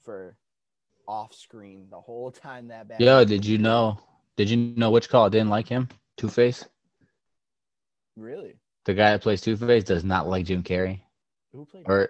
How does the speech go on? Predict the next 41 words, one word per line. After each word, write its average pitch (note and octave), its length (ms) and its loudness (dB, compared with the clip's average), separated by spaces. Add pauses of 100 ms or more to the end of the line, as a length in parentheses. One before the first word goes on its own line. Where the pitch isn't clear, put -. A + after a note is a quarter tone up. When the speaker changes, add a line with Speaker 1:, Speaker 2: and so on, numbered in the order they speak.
(140)
Speaker 1:
who C3 100 -20
played - 20 -20
Speaker 2:
uh, F2 140 -4
he F#2 60 -2
Speaker 1:
Harvey F2 200 -2
Dent D#2+ 80 -6
Speaker 2:
didn't G2+ 260 0
Speaker 1:
in D2 60 -10
that? - 60 -16
Speaker 2:
during F#2+ 320 0
the F#2 140 -2
Batman F2+ 400 0
set. G2+ 200 -2
Like, F2+ 140 -6
he F#2 180 -2
did F2 160 -4
not E2+ 360 -2
like F2+ 220 -4
him F2+ 120 -6
at D#2 100 -6
all. D2 220 -8 (1160)
Speaker 1:
Damn. G2+ 300 -20 (3000)
Speaker 2:
They G#2 80 0
had, G2+ 140 2
Speaker 1:
I F#2+ 40 -2
Speaker 2:
like, F2+ 80 -2
Speaker 1:
don't D#2 80 -8
know E2 60 -6
who E2+ 60 -2
Speaker 2:
beef. E2+ 120 -6
Speaker 1:
played G2 140 -18
Harvey E2+ 280 -20
Dent D#2+ 260 -20
there D#2 200 -20 (300)
in - 60 -20
that D#2 120 -20 (680)
one. G2+ 100 -6 (280)
Speaker 2:
Um, F#2+ 300 -4 (960)
who, G2 380 -8 (280)
what, - 180 -16 (120)
what, E2 180 -16